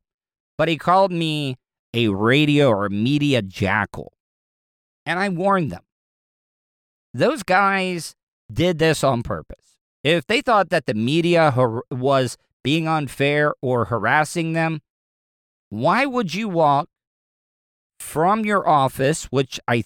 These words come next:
think was in the Bank of America building in downtown Orlando,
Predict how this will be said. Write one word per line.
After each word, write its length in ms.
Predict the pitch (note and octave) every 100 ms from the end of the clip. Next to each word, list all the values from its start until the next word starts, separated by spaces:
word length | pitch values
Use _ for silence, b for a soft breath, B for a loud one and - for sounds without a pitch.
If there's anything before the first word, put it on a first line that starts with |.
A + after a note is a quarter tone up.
| -
think 280 | E3+ G3+ -
was 220 | D#3 C#3
in 160 | D#3 C#3
the 180 | C3
Bank 460 | A2 F#2+ C3+ E3+ -
of 180 | D#3 C#3
America 440 | C3 B2 C#3 C3 G#2
building 520 | G2 G2 F2+ A#2+ B2
in 200 | B2+ A#2+
downtown 720 | G2+ C#3 C3+ B2 C#3+ C#3 C3+ -
Orlando, 800 | B2 G#2+ A#2+ C#3+ B2+ F#2+ D#2+ A#2+